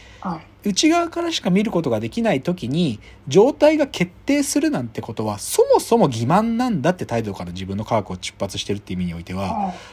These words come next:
Speaker 2: 問題が解く、解きたいなんていうこと自体が、そもそも自分のた-、科学への態度を裏切る行為なんだと。
Speaker 1: ああ。
Speaker 2: で、だから俺は問題を愛すんだっていう風に言われた時に、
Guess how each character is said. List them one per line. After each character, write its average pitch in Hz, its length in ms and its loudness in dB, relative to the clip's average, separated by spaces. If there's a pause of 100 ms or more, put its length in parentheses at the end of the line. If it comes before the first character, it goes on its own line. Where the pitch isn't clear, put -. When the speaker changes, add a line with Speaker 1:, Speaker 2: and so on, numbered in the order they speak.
(120)
Speaker 2:
問 320 300 4
題 339 140 4
が 262 100 2
解 392 240 6
く、 147 200 -4 (300)
解 220 140 0
き - 140 -8
た - 200 0
い 285 120 4
な 127 100 0
ん 101 60 -8
て - 120 -12
い 107 40 -8
う - 20 -8
こ 107 100 -12
と 101 80 -8
自 135 180 -6
体 92 280 0
が、 95 200 -6 (480)
そ 349 180 2
も 359 120 0
そ 143 100 -2
も 107 100 -2
自 98 140 -4
分 262 180 0
の 320 80 -6
た-、 330 240 -8
科 - 160 0
学 285 240 0
へ 110 40 -2
の 98 80 -8
態 101 160 -6
度 90 80 -6
を - 20 -6
裏 170 180 2
切 466 120 -2
る 330 100 6
行 107 220 -2
為 92 60 -6
な 85 100 -12
ん - 80 -16
だ - 160 -18
と。 - 160 -14 (440)
Speaker 1:
あ 180 580 -6
あ。 139 40 -12
Speaker 2:
で、 302 240 4
だ 277 180 4
か 339 180 -4
ら 302 100 4
俺 165 200 4
は 165 120 2
問 143 260 0
題 165 120 2
を - 160 -2
愛 247 200 4
す - 260 0
ん 92 160 -6
だ - 120 -12
っ - 40 -14
て - 220 -8
い 110 100 2
う - 20 0
風 156 160 0
に 117 80 0
言 110 60 0
わ 120 120 2
れ 127 60 -2
た - 80 -8
時 160 200 0
に、 170 200 4